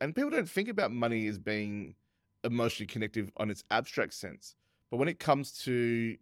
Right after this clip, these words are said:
banknotes and coins, and that's being the basis of money, and money becomes a part of your decision-making day-to-day, whether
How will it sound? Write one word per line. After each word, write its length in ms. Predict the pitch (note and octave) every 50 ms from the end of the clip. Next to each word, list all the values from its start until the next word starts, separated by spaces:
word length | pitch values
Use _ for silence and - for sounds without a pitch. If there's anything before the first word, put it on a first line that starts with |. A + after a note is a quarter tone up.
| _ _
banknotes 640 | - A#2 - A#2 A2+ A2 G2 G#2+ A2 A2 G#2+ G#2+ G2+
and 120 | A#2 A2 -
coins, 400 | - G#2+ G2 G2 G2+ A2 A2+ G#2+
and 220 | G#2+ G#2+ G#2+ G2+
that's 180 | G2+ G#2 - -
being 220 | - A#2 A2 A2
the 60 | A2+
basis 320 | G#2+ A2 G#2 G#2 - - C#3
of 40 |
money, 280 | C3 A#2+ G2+ G2+ G2+ G2
and 120 | G2 G2
money 240 | G2 G2+ G#2 A#2+ C3
becomes 520 | B2+ B2+ A#2+ - - G#2 G2+ G2+ G2 - - _ _ _ _ _ _ _ _ _ _ -
a 40 | -
part 240 | - - A#2+ A2
of 80 | A2+ A2
your 200 | G#2+ G#2+ G#2 G2+ G2 -
decision-making 680 | - G#2 G2 - G#2+ G2 G#2+ G#2 G2+ G2 G2 G2 G#2 F#2+
day-to-day, 340 | F#2 F2+ F#2+ F#2+ A2 A2 G#2
whether 440 | G2 G2+ G2 F#2+ G2 F#2+ F#2+ F#2+